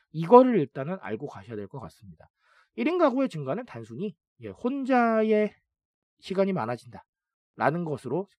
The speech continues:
접근하시면 안 돼요. 물론 그것도 팩트지만 다양하게 바라보시고 다양한 방향성을 느껴보실 필요가 있습니다.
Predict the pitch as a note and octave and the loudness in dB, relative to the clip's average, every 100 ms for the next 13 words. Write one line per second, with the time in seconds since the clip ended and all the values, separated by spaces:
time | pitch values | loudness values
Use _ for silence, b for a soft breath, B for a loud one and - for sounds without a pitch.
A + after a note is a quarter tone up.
0 | _ A#2 - D#3 B2+ B2 F3+ G#2 E2+ G2 | _ -20 -12 -10 -10 -10 -8 -8 -10 -16
1 | G#2 B2+ D3+ - A#2 B2 D3 F#3 - G#3 | -8 -4 -4 -6 -12 -12 -14 -12 -10 -8
2 | A2 D#3 - _ _ _ _ _ - D3+ | -6 -6 -8 _ _ _ _ _ 4 8
3 | F#3 G3 F#3 F3 F#3 - A#2 C3 C3 F#2+ | 8 8 4 2 0 -2 -4 -4 -6 -12
4 | G#2+ C#3+ G#3 - - A2 C3 C3 B2 G2+ | -10 -8 -8 -10 -8 -6 -4 -6 -8 -10
5 | G#2+ A2+ F#2+ G#2 F#3+ - _ - B2 - | -10 -10 -12 -8 -8 -10 _ -16 -14 -2
6 | G3 C#3 C3 - D#3 F2+ D#3 - - - | -2 -2 -12 -14 -12 -10 -12 -16 -20 -20